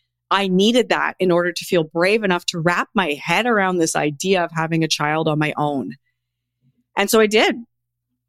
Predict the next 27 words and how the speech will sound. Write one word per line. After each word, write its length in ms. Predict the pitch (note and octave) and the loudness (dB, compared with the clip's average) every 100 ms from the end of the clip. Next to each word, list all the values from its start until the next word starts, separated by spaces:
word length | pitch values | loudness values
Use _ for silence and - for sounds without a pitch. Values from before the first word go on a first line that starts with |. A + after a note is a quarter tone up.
| - - | -8 -4
I 120 | F3+ | -2
had 280 | G3 G3+ A3 | 0 0 2
my 140 | G3+ | 2
child. 420 | F3+ F#3 A#3 D3+ | 2 2 2 4
I, 140 | B2 D#3+ | 4 4
like, 260 | D#3 D#3 | 4 2
was 140 | D#3+ D#3+ | 2 0
like, 140 | D#3+ - | 0 2
I'm 180 | F4 A#3 | 2 4
gonna 180 | D#3 | 2
have 200 | D#3+ F3 | 0 0
a 40 | A3 | 0
kid. 220 | - D#3+ | 0 2
I 100 | C3 | 0
can 160 | E3+ F3+ | 0 2
do 180 | G#3+ | 2
it 100 | A#3+ | 2
because 360 | A3 - F3 E3+ | 0 -2 0 0
I've 160 | - D#3 | -2 0
got 200 | D3+ - | -2 0
all 240 | D#3+ G3+ | 2 2
of 100 | B3 | 0
these 240 | G#3 G3+ G3 | 2 0 0
things 380 | F3+ F3 F3 - | -2 0 -2 -4
taken 320 | - D#3+ E3 | -4 -4 -6
care 380 | - D#3 D#3 | -4 -2 0
of. 120 | D#3 | -2